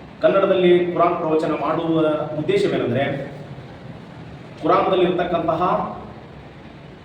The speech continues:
ಒಳ್ಳೆಯ ಅಭಿಪ್ರಾಯಗಳು, ಒಳ್ಳೆಯ ನಡೆ ನುಡಿಗಳನ್ನು ನಾವು ಅನುಸರಿಸ್ಕೋಬೇಕು ಮತ್ತು ಸಮಾಜದಲ್ಲಿ ಶಾಂತಿ, ಭ್ರಾತೃತ್ವ, ಸೌಹಾರ್ದದಿಂದ ಬದುಕಬೇಕು,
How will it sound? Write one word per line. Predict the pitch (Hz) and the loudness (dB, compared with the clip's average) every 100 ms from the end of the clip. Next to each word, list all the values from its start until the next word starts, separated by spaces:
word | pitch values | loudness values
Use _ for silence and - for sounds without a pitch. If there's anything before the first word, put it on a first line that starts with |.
| - - - - - - - - | -20 -18 -18 -18 -18 -18 -16 0
ಒಳ್ಳೆಯ | 156 185 180 - - - - - - - - - - - - | 6 8 8 6 4 -2 -8 -14 -16 -18 -18 -18 -18 -18 -10
ಅಭಿಪ್ರಾಯಗಳು, | 143 190 156 139 131 120 135 135 - - - - | -6 -4 0 2 2 2 0 -2 -6 -12 -16 -2
ಒಳ್ಳೆಯ | 165 175 175 | 4 6 6
ನಡೆ | 156 156 165 160 | 4 2 2 4
ನುಡಿಗಳನ್ನು | 156 180 - - 135 - - - - - - | 6 6 6 2 0 -2 -6 -12 -16 -18 -8
ನಾವು | 147 - | -6 -2
ಅನುಸರಿಸ್ಕೋಬೇಕು | 147 147 190 170 - 113 143 143 143 147 - - - - - | -2 0 0 0 -2 -4 -4 -6 -6 -8 -12 -16 -18 -14 -10
ಮತ್ತು | - | -2
ಸಮಾಜದಲ್ಲಿ | 190 175 170 180 170 165 160 160 | 0 2 2 2 0 2 2 2
ಶಾಂತಿ, | - 175 185 165 139 - - - - - - | 0 0 2 2 2 0 -4 -10 -14 -10 -4
ಭ್ರಾತೃತ್ವ, | - 190 190 165 | -4 -2 -2 0
ಸೌಹಾರ್ದದಿಂದ | - - 175 185 175 165 151 147 | 0 0 2 4 2 0 0 0
ಬದುಕಬೇಕು, | 143 - 160 156 - - - | 0 -2 0 -2 0 -2 -2